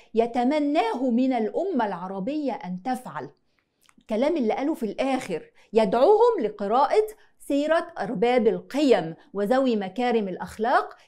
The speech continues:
كسيرة حاتم الطائي، عسى أن يتحلوا بهذه الصفات، وعسى الأمة العربية أن تربي أبنائها على هذه القيم الرفيعة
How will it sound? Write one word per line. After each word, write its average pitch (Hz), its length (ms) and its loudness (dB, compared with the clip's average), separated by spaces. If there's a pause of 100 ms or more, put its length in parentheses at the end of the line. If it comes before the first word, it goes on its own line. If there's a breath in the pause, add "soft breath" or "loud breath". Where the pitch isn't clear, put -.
كسيرة 233 520 -2
حاتم 294 440 2 (360 loud breath)
الطائي، 214 580 2 (280 loud breath)
عسى 370 440 0
أن 214 240 -4
يتحلوا 311 680 6
بهذه 214 500 0
الصفات، 415 680 4 (220 soft breath)
وعسى 381 400 -2
الأمة 294 400 0
العربية 190 720 -2
أن 185 140 -8
تربي 226 440 -2
أبنائها 202 760 -6
على 185 140 -8
هذه 220 440 -4
القيم 190 460 -4
الرفيعة 247 600 -2